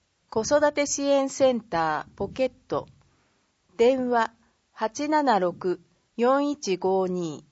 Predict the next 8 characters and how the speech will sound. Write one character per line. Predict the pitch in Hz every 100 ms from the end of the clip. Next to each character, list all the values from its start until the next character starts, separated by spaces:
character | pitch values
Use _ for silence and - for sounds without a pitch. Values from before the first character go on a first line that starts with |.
| _ _ _ - - _ - - _ _ _ _ _ _ _ _ _ _ -
褒 | 226
め | 247 302
る、 | 220 180 - _ _ _
叱 | - - 247 240
る、 | 226 196 - _ _ _ - -
伝 | 262 262 254
え | 240
る。 | 214